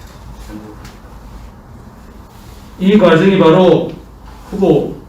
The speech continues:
단일화 과정이고 통합 과정입니다. 이번 선거의 주된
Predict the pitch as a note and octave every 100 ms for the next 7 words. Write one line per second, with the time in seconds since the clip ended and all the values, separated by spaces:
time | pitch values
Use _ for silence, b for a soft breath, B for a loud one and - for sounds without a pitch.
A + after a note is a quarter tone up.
0 | - D#3 F3 D3+ C3 A#2+ A#2+ B2+ A#2+ A2+
1 | C3 B2 A2+ - C#3 D#3+ D#3+ - - -
2 | - - - - - - - - - C3+
3 | C#3+ E3+ E3+ - C#3+ C#3+ E3 E3+ E3 D#3+
4 | D#3+ - - - - - - - - -
5 | - - - - - - - - - -
6 | - - F3+ E3 F3 D3+